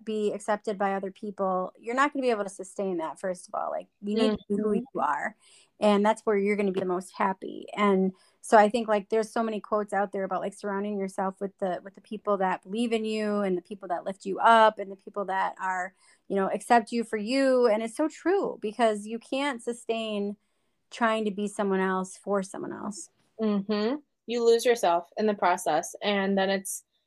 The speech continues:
Speaker 2: it, it's gonna be then a, a harder road to come back from, 'cause then you're just really not gonna know, um, who you are, what you love to do, what are your hobbies, what are your interests, because, yeah, you've been just trying to morph yourself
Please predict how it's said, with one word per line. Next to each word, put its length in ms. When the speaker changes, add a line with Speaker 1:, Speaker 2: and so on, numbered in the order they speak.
Speaker 2:
it, 260
it's 220
gonna 220
be 160
then 180
a, 300
a 80
harder 400
road 260
to 140
come 180
back 300
from, 340
'cause 160
then 340
you're 140
just 260
really 220
not 240
gonna 180
know, 460
um, 340
who 120
you 260
are, 240
what 240
you 160
love 280
to 120
do, 340
what 200
are 100
your 300
hobbies, 400
what 140
are 60
your 240
interests, 480
because, 360
yeah, 140
you've 180
been 160
just 160
trying 240
to 100
morph 320
yourself 420